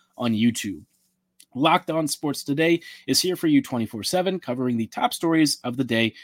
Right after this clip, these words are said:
with our local experts from Locked On, plus our national shows covering every league. Go to Locked On Sports Today on YouTube and subscribe to the first ever national sports twenty-four seven streaming channel. Highly recommend it. They will always keep you up to date with all the latest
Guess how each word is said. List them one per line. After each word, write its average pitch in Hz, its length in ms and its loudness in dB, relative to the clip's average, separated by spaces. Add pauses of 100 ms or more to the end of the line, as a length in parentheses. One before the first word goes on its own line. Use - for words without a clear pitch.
(140)
with 120 220 -6
our 185 180 6
local 175 320 0
experts 127 340 -4
from 117 160 -4
Locked 113 260 -2
On, 170 220 0
plus - 340 -2
our 156 80 -4
national 165 420 -4
shows 127 400 0 (280)
covering 170 560 2
every 110 300 -4
league. 120 440 4 (260)
Go 240 100 6
to 254 80 6
Locked 226 220 0
On 214 100 0
Sports - 340 -8
Today 190 280 0
on 185 100 2
YouTube 190 300 -4
and 180 120 -2
subscribe 170 500 -2
to - 40 -8
the 143 120 4
first - 360 -6
ever 175 160 -4
national 147 460 -2
sports 135 340 -2
twenty-four - 380 -6
seven 277 400 2 (180)
streaming 139 720 2
channel. 101 380 -4
Highly 113 320 0
recommend 143 420 0
it. 165 140 2 (280)
They 120 220 4
will 113 200 0
always 180 440 4
keep 165 260 -4
you 160 120 -2
up 143 160 -2
to - 80 -2
date 123 180 0
with 123 220 -8
all 127 140 -2
the 147 180 -2
latest 202 340 -2